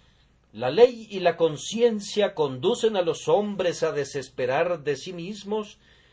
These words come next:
pero Satanás va todavía más allá y los fuerza a desesperar en lo tocante al propio Señor, como para creer que el perdón por la transgresión es sumamente imposible.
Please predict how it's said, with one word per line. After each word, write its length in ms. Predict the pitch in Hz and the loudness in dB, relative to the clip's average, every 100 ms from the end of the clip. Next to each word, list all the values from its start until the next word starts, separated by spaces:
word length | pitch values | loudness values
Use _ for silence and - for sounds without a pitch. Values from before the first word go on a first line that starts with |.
| _ _ _ _ - | _ _ _ _ -12
pero 200 | 117 107 | -10 -6
Satanás 640 | 156 156 165 214 247 196 | -4 0 4 6 6 4
va 220 | 214 233 - | 2 2 4
todavía 540 | 220 190 175 240 208 | 6 6 4 4 4
más 380 | 180 214 226 202 | 4 2 2 0
allá 500 | 160 160 196 151 - _ _ _ _ | 2 4 4 2 -4 _ _ _ _
y 160 | 185 202 | 2 6
los 260 | 196 - | 6 6
fuerza 580 | - 185 254 240 247 240 | 4 8 8 8 4 4
a 100 | 180 | 4
desesperar 1080 | 175 170 196 180 - 170 165 214 247 180 165 | 2 2 0 -2 -2 0 4 6 6 4 -2
en 240 | 180 180 175 | -2 -4 4
lo 140 | 180 | 4
tocante 640 | 190 180 170 214 220 208 196 | 4 0 2 2 0 0 2
al 180 | 180 | 2
propio 500 | - 175 214 226 202 | 2 6 6 4 0
Señor, 640 | 175 160 156 196 214 165 127 - - - - | -2 -4 0 2 2 0 -6 -14 -20 -12 0
como 240 | 175 190 | 4 6
para 260 | 196 196 190 | 6 4 4
creer 500 | 175 180 226 247 - | 2 8 10 8 4
que 100 | 220 | 2
el 160 | 208 | 2
perdón 800 | - 202 180 151 135 214 247 214 | 2 4 4 2 6 6 6 2
por 160 | 220 208 | 0 2
la 160 | 196 | 0
transgresión 1000 | - 175 160 147 151 151 175 240 254 254 - _ _ _ - | 0 0 0 -2 -4 -4 6 6 6 -2 -12 _ _ _ -6
es 180 | 196 - | -6 -6
sumamente 1200 | - - - 226 233 170 143 139 185 208 185 135 | -12 -14 -4 0 0 -2 -4 -4 -2 -2 -4 -8
imposible. 1000 | 131 117 - 110 - 123 113 107 95 85 | -8 -10 -10 -12 -10 -14 -14 -14 -14 -18